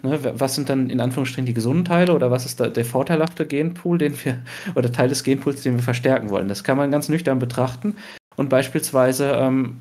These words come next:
sag ich mal, auf Erbkrankheiten übertragen und gucken, krieg ich die beispielsweise mit Medizin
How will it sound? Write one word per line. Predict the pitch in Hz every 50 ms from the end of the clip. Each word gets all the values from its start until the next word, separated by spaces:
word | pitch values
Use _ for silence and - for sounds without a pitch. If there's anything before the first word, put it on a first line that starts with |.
| - -
sag | 135 131 131
ich |
mal, | 139 127
auf | 135 131
Erbkrankheiten | - 143 160 165 - - 110 101 - 110 110 107 - 117 117 107
übertragen | 110 120 113 117 - 120 113 113 120 127 165
und | 156 135 127
gucken, | - - 135 139 151 160 165 170 175 175 - - - - _ _ _ _ _
krieg | - - 143 135 151
ich | - -
die | - 143 143 147
beispielsweise | - - 117 127 123 - - 135 135 - 123 120 123 120 127
mit | 127 123 123 123 - - - - -
Medizin | 120 123 123 120 120 - - - 120 127 147 156 170 175